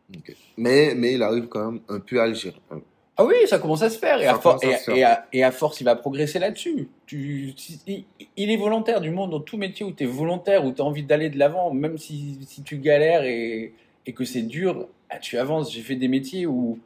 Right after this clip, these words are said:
Speaker 2: enfin des emplois plutôt, euh, où plein d'autres gens recevaient des jours de congé en plus et pas moi. Parce que, euh, j'avais fait deux, trois conneries la semaine ou des trucs que j'avais mal gérés. Et,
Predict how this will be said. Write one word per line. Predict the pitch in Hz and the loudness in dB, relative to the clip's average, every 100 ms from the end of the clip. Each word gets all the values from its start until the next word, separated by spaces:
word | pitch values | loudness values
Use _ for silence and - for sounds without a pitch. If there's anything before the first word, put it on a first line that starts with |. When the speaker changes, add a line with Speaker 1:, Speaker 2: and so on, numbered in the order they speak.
| _ _ _ | _ _ _
Speaker 2:
enfin | 120 | -4
des | 120 117 | -4 -2
emplois | 127 131 165 180 185 | -4 -2 0 0 -2
plutôt, | - - 165 135 | -10 -10 -6 -4
euh, | 110 - _ _ _ _ _ _ _ _ _ _ - | -6 -10 _ _ _ _ _ _ _ _ _ _ -6
où | 180 | -6
plein | 160 151 170 | 0 2 4
d'autres | 175 151 | 2 0
gens | 151 160 | 0 -2
recevaient | - 147 139 | -2 -4 -2
des | 120 | -2
jours | 139 | -2
de | 139 | -4
congé | 127 143 139 | -4 -4 -2
en | 131 110 | -2 -4
plus | 151 190 208 - | -6 -10 -10 -8
et | 113 | -4
pas | 110 160 | 2 2
moi. | 151 147 143 _ _ _ _ _ _ | 2 -4 -8 _ _ _ _ _ _
Parce | - - | -16 -10
que, | 135 | -4
euh, | 160 139 127 117 117 | -2 0 -2 -2 -4
j'avais | 117 | -6
fait | 110 113 | -8 -10
deux, | 104 120 | -6 -8
trois | - 107 | -6 -6
conneries | - 110 110 120 | -6 -6 -4 -4
la | 113 | -4
semaine | 98 - 123 160 175 175 143 | -6 -4 0 2 0 -2 -4
ou | 127 120 117 117 | -4 -4 -4 -4
des | 113 | -6
trucs | - 143 | -10 -14
que | - | -10
j'avais | 110 101 101 101 95 95 95 92 - _ _ _ _ - | -6 -4 -4 -4 -6 -6 -8 -10 -14 _ _ _ _ -8
mal | 117 110 | -6 -6
gérés. | - 113 101 151 185 151 95 95 | -8 -6 -4 -4 -4 -4 -4 -4
Et, | 90 | -6